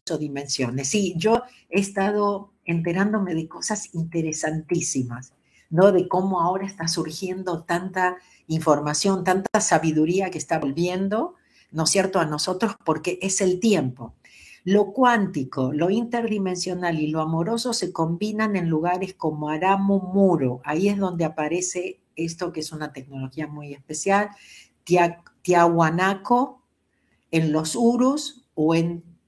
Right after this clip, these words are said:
Taquile. Espacios que visitaremos para activar nuestros cuerpos de luz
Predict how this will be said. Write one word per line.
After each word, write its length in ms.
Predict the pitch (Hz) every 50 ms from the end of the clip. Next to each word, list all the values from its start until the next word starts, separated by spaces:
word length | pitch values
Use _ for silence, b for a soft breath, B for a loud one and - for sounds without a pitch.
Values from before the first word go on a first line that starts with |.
| _ _
Taquile. 720 | - 165 156 156 - - 170 160 131 127 117 110 101 - - _ _ _ _ _ _ _ _ _ _ _ _ _
Espacios 580 | - 165 170 165 - 220 226 240 233 262 240 240
que 100 | - 180
visitaremos 720 | 180 175 - 185 165 165 175 170 185 220 226 240 262 254 -
para 200 | - 180 180 160
activar 460 | 165 - - 156 156 185 190 196 202
nuestros 340 | 202 196 196 - 165 160 -
cuerpos 420 | - 180 175 180 - 185 175 170
de 120 | 170 160
luz 360 | 160 170 190 220 233 262 262